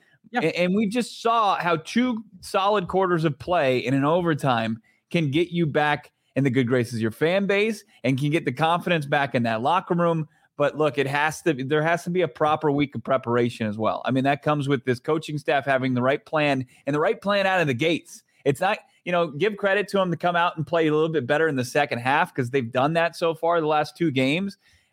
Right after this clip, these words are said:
Speaker 2: Uh, but look, they, they do have to buck this. And we've seen, like, the recipe for success for Cliff Kingsbury coach teams is, is good starts. I mean, if you look at the, how they started the season,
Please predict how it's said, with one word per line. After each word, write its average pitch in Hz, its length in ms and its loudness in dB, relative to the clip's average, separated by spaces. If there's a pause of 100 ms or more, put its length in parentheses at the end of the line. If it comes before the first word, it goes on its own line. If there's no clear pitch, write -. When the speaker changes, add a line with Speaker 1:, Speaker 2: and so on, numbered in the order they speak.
Speaker 2:
Uh, 131 240 0
but 151 400 -2
look, 160 240 -2
they, 165 240 0
they 160 240 0
do 156 300 0
have 160 260 0
to 147 80 2
buck 156 240 0
this. 139 160 0
And 143 80 0
we've 170 160 0
seen, 175 420 0 (180)
like, 147 160 0
the 139 120 2
recipe 175 500 -2
for 135 180 -4
success 139 540 0
for - 160 -10
Cliff 147 240 -2
Kingsbury 139 420 0
coach 127 300 -2
teams 139 340 -2 (240)
is, 123 320 0
is 120 160 0
good 120 240 -2
starts. - 540 -4
I 131 60 2
mean, 131 180 2
if 123 100 0
you 170 140 0
look 160 240 0
at 123 140 0
the, 123 200 0 (200)
how 139 160 0
they 135 140 2
started 131 360 -2
the 113 80 -4
season, 127 560 0